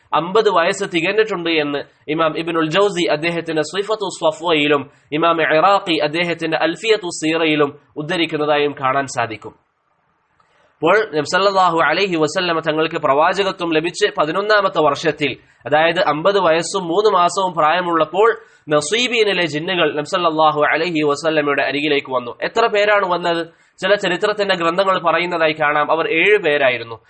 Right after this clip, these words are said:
വേറെ ചില കിതാബുകളിൽ അവർ ഒമ്പത് പേരായിരുന്നു എന്നും കാണാം. അവരുടെ കൂട്ടത്തിൽ അവരുടെ നേതാവായിരുന്ന സൗബഗ എന്ന് പറയുന്ന ജിന്നുമുണ്ടായിരുന്നു.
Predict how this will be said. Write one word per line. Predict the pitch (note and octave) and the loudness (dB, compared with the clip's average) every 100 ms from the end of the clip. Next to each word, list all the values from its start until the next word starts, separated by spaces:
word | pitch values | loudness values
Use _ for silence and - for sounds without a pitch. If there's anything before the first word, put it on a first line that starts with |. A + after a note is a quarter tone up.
| _ C#3+ | _ 0
വേറെ | F#3 G#3 | 2 2
ചില | G3+ F3 | 0 -2
കിതാബുകളിൽ | D#3+ E3+ F3 E3+ F3 G#3 A3 - - | -2 0 0 0 0 0 0 -8 -4
അവർ | D3+ D#3+ | 0 2
ഒമ്പത് | E3 F3+ G#3 A#3 G#3+ | 2 2 2 2 2
പേരായിരുന്നു | F3 F3 E3+ D#3+ D#3+ | 2 2 2 0 0
എന്നും | D#3 D3 D3 | 0 0 -2
കാണാം. | C#3 B2+ A#2 A#2+ A2+ - _ - | -2 0 2 0 -2 -8 _ -2
അവരുടെ | D#3 A3 G#3 | 2 4 4
കൂട്ടത്തിൽ | F#3+ F3 F#3 F#3 E3 D3 | 0 -2 -2 -2 -2 0
അവരുടെ | F3 F3 E3 | 0 0 0
നേതാവായിരുന്ന | D#3+ E3 G#3 F#3 D3+ D3 C#3+ C#3+ C#3 - _ - | 2 2 4 4 2 2 0 0 -2 -4 _ -10
സൗബഗ | C3 E3+ G#3+ G#3 F#3+ F3+ F3 | 0 4 4 4 4 4 2
എന്ന് | E3 E3 | 0 0
പറയുന്ന | D#3+ D3+ D#3+ D#3 | 2 2 2 0
ജിന്നുമുണ്ടായിരുന്നു. | D3 D3 D#3 D3 C3 B2+ A#2+ A2+ | 0 0 0 0 2 0 0 -4